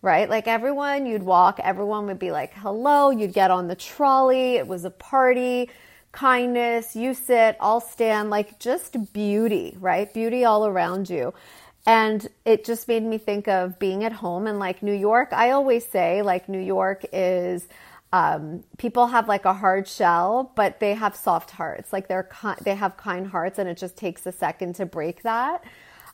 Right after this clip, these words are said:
Um, and I was like, "I'm no longer available for that. I'm no longer available to be in New York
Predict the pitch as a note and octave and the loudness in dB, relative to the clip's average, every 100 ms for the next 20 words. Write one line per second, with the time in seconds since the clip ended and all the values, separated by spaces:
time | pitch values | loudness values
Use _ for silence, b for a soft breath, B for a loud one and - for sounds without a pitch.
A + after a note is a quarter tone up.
0 | - G3+ F#3 F3 E3 - _ A3 A#3+ B3 | 4 6 6 4 -2 -12 _ 2 4 4
1 | B3 B3+ B3 B3+ B3+ C#4+ D4+ D#4 D#4+ D#4+ | 4 2 2 2 0 0 0 0 0 2
2 | A#3+ F#3+ F3+ G3+ A#3 C#4 A3 F3 E3 D#3 | 0 -2 -2 2 4 6 4 2 0 0
3 | D#3+ - - F3+ E3+ B2+ - - _ G#3 | -2 -8 -4 -2 0 0 -2 -8 _ -4
4 | G#3+ A#3 B3+ C4 B3 G#3 F#3+ G3 G#3 F#3+ | 0 2 2 2 0 2 2 2 2 2
5 | F3+ F3 F3 - A3+ G3 F#3+ F3+ A#3+ C4 | 2 2 0 -6 -4 0 0 0 0 0
6 | B3 A3+ G3 F#3 F3+ F3 | 0 -2 2 4 4 2